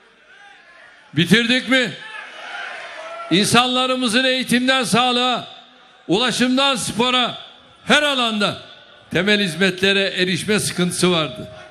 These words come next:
Yaptığımız eserlerle bunları da çözdük mü? Çözdük. İnsanlarımızın ülkesinin gücünü, itibarını, büyüklüğünü görme,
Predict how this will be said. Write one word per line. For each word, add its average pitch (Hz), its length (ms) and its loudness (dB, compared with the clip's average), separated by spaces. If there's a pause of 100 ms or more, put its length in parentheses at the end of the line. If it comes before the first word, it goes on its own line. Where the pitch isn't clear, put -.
(420)
Yaptığımız 254 640 2
eserlerle 254 800 2 (680)
bunları 269 440 2
da 269 160 0
çözdük 226 540 0
mü? 277 240 2 (1000)
Çözdük. 104 220 -4 (1080)
İnsanlarımızın 202 1080 0 (680)
ülkesinin 220 720 0
gücünü, 208 460 2 (640)
itibarını, 233 920 2 (580)
büyüklüğünü 247 720 4
görme, 233 600 0